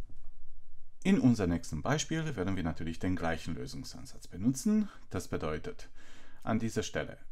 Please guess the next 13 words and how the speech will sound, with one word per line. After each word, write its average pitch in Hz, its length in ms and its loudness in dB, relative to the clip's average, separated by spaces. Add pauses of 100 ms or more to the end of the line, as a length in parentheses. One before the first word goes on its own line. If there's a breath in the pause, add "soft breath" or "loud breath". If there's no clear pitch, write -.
(120)
äh, 101 260 0
wir 123 140 2
zerlegen 113 420 2
wieder 92 160 -4
die 82 100 -4
Gerade 156 480 -2
in - 180 -4
einzelnen 87 400 -6
Koordinaten. 127 920 -2
X - 240 -8
eins 92 360 -2
ist - 240 0
dann - 180 0